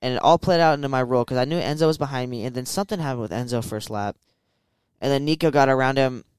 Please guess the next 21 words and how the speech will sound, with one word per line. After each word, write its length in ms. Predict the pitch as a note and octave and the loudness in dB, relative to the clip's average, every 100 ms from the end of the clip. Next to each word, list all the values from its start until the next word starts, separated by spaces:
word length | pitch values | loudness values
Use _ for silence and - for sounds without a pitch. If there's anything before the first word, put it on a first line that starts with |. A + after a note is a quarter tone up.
| _ - | _ -8
and 140 | C#3+ | -4
then 120 | C#3+ | 0
I 80 | C3+ | 0
kinda 260 | C#3 F#3+ F#3 | 0 -2 0
put 140 | E3+ | 0
a 40 | D3+ | 2
little 140 | D3 | 0
gap 240 | C#3 C3+ | 2 0
on 140 | C#3 B2 | 0 -2
Nico, 500 | B2 B2 A#2+ A2 B2+ - - | -4 -2 0 0 -2 -10 -14
and 140 | - C3 | -6 -4
then 80 | C3+ | -2
he 140 | E3 | 0
would 140 | D3+ - | 0 2
catch 300 | F#3+ F#3 F#3 | 0 -2 -4
me 300 | D#3+ D3 - - | -4 -6 -10 -12
in 100 | B2 | -8
the 80 | A#2 | -2
hard 240 | B2+ B2+ | 0 0
pack 240 | - A#2 G#2 | -2 -6 -6
stuff. 440 | - G#2+ G#2 - | -6 -4 -4 -8